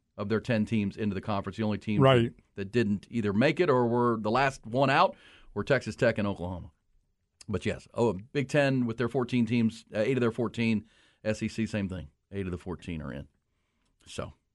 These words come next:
Speaker 1: that's the story for the Longhorns. I love the defense, and I love the new lineup. And, uh, I think Timmy Allen, as a six-year player, would understand, "You know what, Timmy, we're gonna have you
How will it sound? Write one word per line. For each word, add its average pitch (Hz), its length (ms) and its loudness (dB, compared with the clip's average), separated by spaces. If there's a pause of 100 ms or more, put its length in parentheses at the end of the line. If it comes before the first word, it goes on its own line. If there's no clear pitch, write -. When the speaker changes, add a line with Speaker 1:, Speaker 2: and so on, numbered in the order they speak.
(680)
Speaker 1:
that's 139 340 0
the 139 100 -4
story 123 420 2 (340)
for 110 60 -6
the 101 80 0
Longhorns. 90 540 -4
I 92 80 -14
love 131 200 4
the 131 80 0
defense, 160 480 -2
and 110 80 -2
I - 20 0
love 120 200 0
the 120 60 0
new 123 120 2
lineup. 98 300 -2 (840)
And, 92 280 -6
uh, 95 100 -4
I 92 80 -4
think 113 180 -4
Timmy 120 260 2
Allen, 117 280 2
as 95 80 -2
a 95 40 -10
six-year 113 380 -4
player, 113 340 2
would 104 120 -2
understand, 110 380 0
"You 110 40 2
know 117 80 0
what, 131 260 -2
Timmy, 135 200 0
we're 123 200 0
gonna 113 140 0
have 123 140 0
you 117 220 0